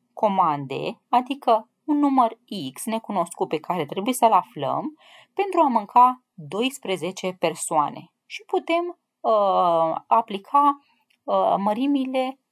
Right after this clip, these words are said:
direct proporționale. Deci, doisprezece supra X să fie egal cu optsprezece supra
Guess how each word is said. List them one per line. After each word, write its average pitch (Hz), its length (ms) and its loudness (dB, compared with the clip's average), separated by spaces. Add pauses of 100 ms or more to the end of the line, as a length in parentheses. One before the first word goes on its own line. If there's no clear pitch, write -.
(320)
direct 269 640 -2 (180)
proporționale. 190 1080 -2 (380)
Deci, 233 460 -6 (100)
doisprezece 202 920 -2
supra 170 580 -2 (360)
X - 240 -12 (120)
să - 140 -2
fie 381 240 0
egal 370 360 2
cu 214 460 -8
optsprezece 269 880 -4
supra 220 560 0